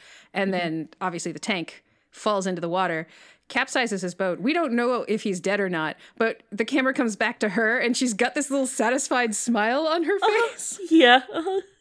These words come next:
Speaker 1: It serves you right.
Speaker 2: Mm-hmm.
Speaker 1: <laughs>
Speaker 2: Yeah. And then they, uh, they drive the tank,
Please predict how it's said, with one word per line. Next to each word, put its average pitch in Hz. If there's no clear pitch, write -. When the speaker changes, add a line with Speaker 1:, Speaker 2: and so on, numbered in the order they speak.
Speaker 1:
It -
serves 262
you 339
right. -
Speaker 2:
Mm-hmm. 240
Speaker 1:
<laughs> -
Speaker 2:
Yeah. -
And 240
then 226
they, 208
uh, 170
they 185
drive 214
the 240
tank, 196